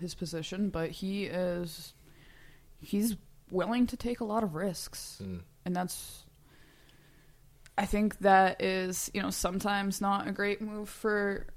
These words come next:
Speaker 1: a G M, but I think for, for Masai in this organization in particular, you know, you see a lot of teams make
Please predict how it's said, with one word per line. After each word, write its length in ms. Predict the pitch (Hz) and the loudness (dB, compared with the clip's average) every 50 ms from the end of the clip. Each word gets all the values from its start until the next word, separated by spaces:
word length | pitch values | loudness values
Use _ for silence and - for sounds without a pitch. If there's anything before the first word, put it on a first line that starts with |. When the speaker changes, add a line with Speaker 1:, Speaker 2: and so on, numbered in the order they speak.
| - - - | -14 -8 -4
Speaker 1:
a 80 | - 208 | -4 -2
G 240 | 190 - 208 208 | -2 -2 -2 0
M, 240 | 208 214 226 233 226 | 0 2 2 2 2
but 500 | 208 202 202 185 180 175 175 175 170 - - | 2 2 2 2 4 4 2 0 -2 -2 -2
I 120 | - 190 | -2 -2
think 340 | 185 - 220 208 208 202 - | 0 0 0 0 0 -2 -4
for, 760 | - - - 190 185 185 185 180 180 180 175 175 170 - - - - - - - - - - - - - - - - - - - - - - | -6 -2 0 2 2 4 4 2 2 2 2 0 -2 -4 -6 -10 -16 -20 -20 -20 -20 -20 -20 -20 -20 -20 -20 -20 -20 -20 -20 -20 -20 -10 4
for 140 | - 226 226 | 8 10 10
Masai 640 | 226 226 233 226 - - 226 220 214 214 202 196 185 | 10 10 8 6 8 10 12 12 12 12 12 10 8
in 120 | 185 190 | 6 4
this 180 | 196 196 202 - | 2 2 2 4
organization 760 | 190 190 190 185 185 175 175 165 180 185 185 175 - - - 185 | 4 4 4 4 2 0 0 2 2 2 2 2 0 -2 -2 -2
in 60 | 175 | 0
particular, 800 | 185 180 175 - 185 185 - 185 175 170 170 170 170 170 175 - - - - - - - - - - - - - - | 0 0 2 2 0 2 2 0 2 2 2 0 0 -2 -4 -8 -14 -20 -20 -20 -20 -20 -20 -20 -20 -20 -20 -10 -4
you 100 | - 208 | 0 2
know, 60 | 202 | 4
you 140 | 202 196 202 | 4 4 4
see 160 | 202 - 226 | 4 6 6
a 60 | 226 | 8
lot 240 | 226 208 196 185 185 | 8 8 8 8 6
of 120 | 190 180 - | 6 2 0
teams 420 | - - 196 185 185 190 185 - | 0 0 2 2 2 0 -2 -2
make 320 | 196 185 185 180 180 170 | 0 0 0 0 -2 -4